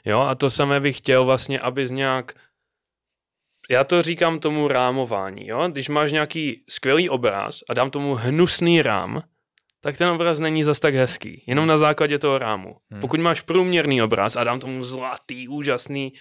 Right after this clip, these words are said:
Speaker 1: rám, tak najednou ten obraz vypadá lépe.
Speaker 2: Hmm.
Speaker 1: A tak to často vnímáme, že někdo řekne, „Tyjo, dneska musím udělat tohle.“ Ale já vždycky se snažím tomu dát lepší rám.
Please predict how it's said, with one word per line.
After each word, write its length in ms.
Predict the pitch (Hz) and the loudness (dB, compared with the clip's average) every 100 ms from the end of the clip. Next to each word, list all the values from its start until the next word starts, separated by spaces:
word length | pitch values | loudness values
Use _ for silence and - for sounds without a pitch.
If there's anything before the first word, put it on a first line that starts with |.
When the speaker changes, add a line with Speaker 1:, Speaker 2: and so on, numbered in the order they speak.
| _ | _
Speaker 1:
rám, 380 | 110 101 101 147 - - | -6 -4 -2 -4 -8 -8
tak 140 | - 127 | -4 0
najednou 300 | 135 151 156 | 2 2 2
ten 140 | 165 | 2
obraz 320 | 131 139 143 | 2 2 2
vypadá 420 | 131 123 127 127 | 2 2 2 2
lépe. 320 | 120 101 110 - - | 2 0 -2 -10 -16
Speaker 2:
Hmm. 320 | - 101 104 117 - | -18 -16 -16 -14 -4
Speaker 1:
A 60 | 120 | 2
tak 160 | 147 | 2
to 100 | 190 | 2
často 380 | 180 190 - 190 | 4 4 4 2
vnímáme, 420 | 156 165 160 123 | 2 0 2 0
že 140 | 113 139 | -2 -4
někdo 260 | 147 147 | -2 0
řekne, 540 | 131 147 147 143 139 120 - - - - - - _ _ _ _ - | 0 -2 -2 0 0 -2 -10 -20 -20 -20 -20 -20 _ _ _ _ -4
„Tyjo, 260 | 160 135 | 0 2
dneska 380 | 127 139 - 147 | 2 0 0 0
musím 600 | 127 131 131 - 143 135 | 0 -2 -2 -2 0 2
udělat 340 | 123 120 107 104 | 2 2 2 0
tohle.“ 420 | 101 98 101 - - _ _ _ _ _ _ _ | -6 -8 -12 -16 -20 _ _ _ _ _ _ _
Ale 200 | 123 131 | 2 4
já 140 | 143 | 4
vždycky 320 | 156 165 - 165 | 2 -2 -4 -4
se 120 | 175 | -4
snažím 340 | - 147 156 | -2 -2 -2
tomu 160 | 151 151 | -4 0
dát 200 | 147 135 | 0 2
lepší 480 | 131 139 - 139 135 | 0 0 -2 0 0
rám. 380 | 123 104 95 | 2 0 -2